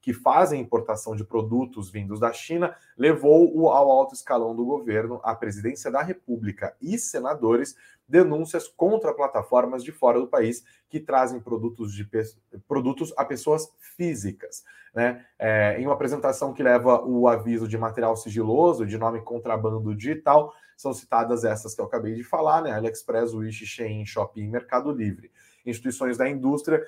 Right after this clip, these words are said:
que dizem há anos sofrer concorrência desleal de produtos importados,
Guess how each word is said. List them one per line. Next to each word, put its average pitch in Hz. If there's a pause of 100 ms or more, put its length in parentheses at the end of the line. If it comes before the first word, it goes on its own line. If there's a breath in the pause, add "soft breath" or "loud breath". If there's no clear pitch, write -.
(180)
que 139
dizem 135
há 156
anos 160
sofrer 120
concorrência 113
desleal 147
de 113
produtos 110
importados, 127